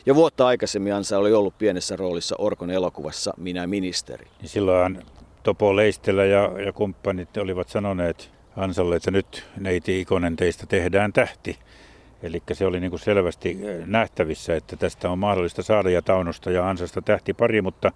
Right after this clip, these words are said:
Speaker 2: vielä siinä Kaikki rakastavat elokuvassa, niin ykköspari oli Jalmari Rinne ja Birgit Nuotio. Mutta kun elokuva valmistui, niin kyllähän ykköspari jäi sitten yleisön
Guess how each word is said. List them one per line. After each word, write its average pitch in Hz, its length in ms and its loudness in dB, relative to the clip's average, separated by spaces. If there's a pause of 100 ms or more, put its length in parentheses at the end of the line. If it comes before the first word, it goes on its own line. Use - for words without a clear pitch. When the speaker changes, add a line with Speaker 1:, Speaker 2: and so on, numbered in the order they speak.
(400)
Speaker 2:
vielä 117 220 4
siinä 92 180 0
Kaikki 135 280 2
rakastavat 95 500 4
elokuvassa, 90 640 0
niin 92 260 -4
ykköspari 92 720 0
oli 87 300 0
Jalmari 98 440 2
Rinne 135 300 0
ja 117 140 2
Birgit 123 360 2
Nuotio. 101 520 2 (520)
Mutta 98 320 0
kun 101 200 -4
elokuva 95 460 2
valmistui, 107 580 2
niin 104 120 -6
kyllähän 104 320 0
ykköspari 104 520 0
jäi 107 180 4
sitten 101 340 -4
yleisön 95 480 0